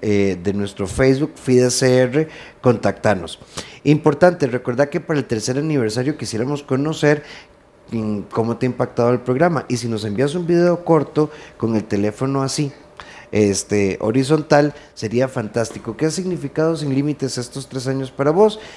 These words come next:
Y entre los videos seleccionados, todos se llevarán un libro, El Ascenso. ¿Cómo? ¿A dónde tenés que enviar el video? Al ochenta y nueve seis cinco noventa y tres diez. Ochenta y nueve seis cinco noventa y tres diez.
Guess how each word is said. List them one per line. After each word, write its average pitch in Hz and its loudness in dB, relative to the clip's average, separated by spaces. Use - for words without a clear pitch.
Y 135 4
entre 139 2
los 131 4
videos 131 0
seleccionados, 160 -2
todos 151 4
se 117 -4
llevarán 104 0
un 113 -2
libro, 123 4
El 110 4
Ascenso. 101 -2
¿Cómo? 190 4
¿A 117 0
dónde 156 0
tenés 165 -4
que - -6
enviar 175 0
el 175 2
video? 180 6
Al 143 4
ochenta 123 -4
y 110 -2
nueve 143 0
seis 147 0
cinco 185 -2
noventa 113 -2
y 95 -6
tres 92 -8
diez. - -14
Ochenta 107 -8
y - -6
nueve 120 -4
seis 131 -6
cinco 165 -2
noventa 107 -4
y 90 -10
tres 104 -6
diez. 95 -6